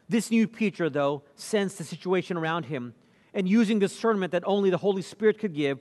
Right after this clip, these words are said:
said the following to that scared little boy. "Wait a minute. I know who you are.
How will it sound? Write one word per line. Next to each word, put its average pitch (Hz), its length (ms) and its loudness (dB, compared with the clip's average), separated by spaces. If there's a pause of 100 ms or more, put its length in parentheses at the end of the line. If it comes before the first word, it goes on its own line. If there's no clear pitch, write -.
(240)
said 214 220 -2
the 196 80 2
following 156 600 2 (200)
to 196 80 -4
that 165 220 0
scared 170 440 -2
little 170 200 2
boy. 123 360 0 (440)
"Wait 302 200 2
a 226 60 8
minute. 135 340 -4 (680)
I 302 200 2
know 262 120 8
who 202 80 4
you 165 220 2
are. 170 260 4